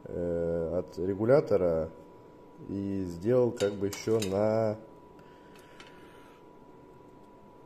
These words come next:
сервомашинку, точнее мозги от сервомашинки, если быть точным. Сюда же подключается моя улитка,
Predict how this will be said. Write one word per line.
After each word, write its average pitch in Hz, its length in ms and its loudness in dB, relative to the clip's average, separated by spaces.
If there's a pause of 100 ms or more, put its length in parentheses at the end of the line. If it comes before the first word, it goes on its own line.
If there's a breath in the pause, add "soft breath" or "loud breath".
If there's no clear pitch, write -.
(2250)
сервомашинку, 127 920 4 (280 loud breath)
точнее 123 380 4
мозги 120 420 2
от 98 120 4
сервомашинки, 85 840 -4 (560)
если 82 220 -14
быть 80 220 -10
точным. - 380 -10 (1400 loud breath)
Сюда 117 320 6
же 131 120 2
подключается 107 840 2
моя 90 300 2
улитка, 95 460 -2